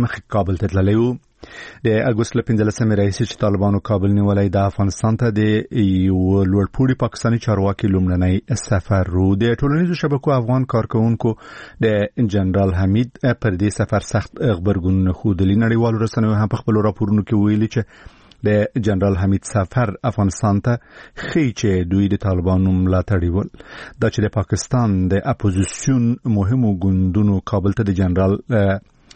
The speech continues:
حمید سفر څه ډول ارزولی؟ نور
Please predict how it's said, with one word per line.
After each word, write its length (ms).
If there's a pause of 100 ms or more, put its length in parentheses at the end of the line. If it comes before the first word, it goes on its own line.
(240)
حمید 400 (260)
سفر 340
څه 140
ډول 240
ارزولی؟ 420 (460)
نور 420